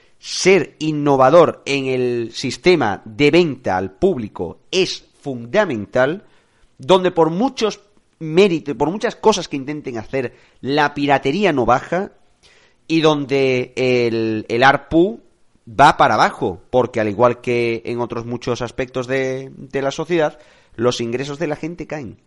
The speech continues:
y los ingresos de la televisión de pago también caen. Así que, desde luego, la solución de Prisa pasa obligatoriamente por la venta a Telefónica. Y si esta no se produce, ojo que se pueden poner las cosas muy, muy, muy complicadas.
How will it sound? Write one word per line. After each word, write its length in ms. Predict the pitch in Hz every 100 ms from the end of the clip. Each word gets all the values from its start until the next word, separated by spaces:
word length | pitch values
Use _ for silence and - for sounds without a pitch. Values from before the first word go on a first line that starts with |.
| -
y 100 | 147
los 220 | 127 98
ingresos 360 | 104 139 95
de 80 | 95
la 80 | 92
televisión 340 | - 98 135
de 100 | 139
pago 240 | 127 160 156
también 420 | 123 117 110 95
caen. 320 | 85 80 80 _ _ _ -
Así 380 | - 110 - 131
que, 120 | 113
desde 260 | 107 104
luego, 340 | 110 139 165 -
la 180 | 123 123
solución 440 | - 110 110 127
de 100 | 104
Prisa 400 | 101 143 143 165 - -
pasa 440 | 156 160 185 190
obligatoriamente 1000 | - 143 135 120 120 143 135 151 180 190
por 260 | 185 147 127
la 100 | 120
venta 640 | 131 160 - 202 208 _
a 160 | 120 123
Telefónica. 720 | 113 98 - 98 82 80 76 _ _ -
Y 140 | 160
si 240 | - 147
esta 220 | 185 - 120
no 80 |
se 120 | 117 185
produce, 560 | 104 120 - 170 170 _ _ _ _ -
ojo 340 | 175 - 208
que 80 | 165
se 100 | 139
pueden 220 | 147 143
poner 220 | 139 139
las 140 | 113 107
cosas 300 | 165 170 - -
muy, 520 | 139 143 170 240 233 -
muy, 400 | 143 160 233 -
muy 300 | 147 165 175
complicadas. 760 | 123 107 92 - - 69 -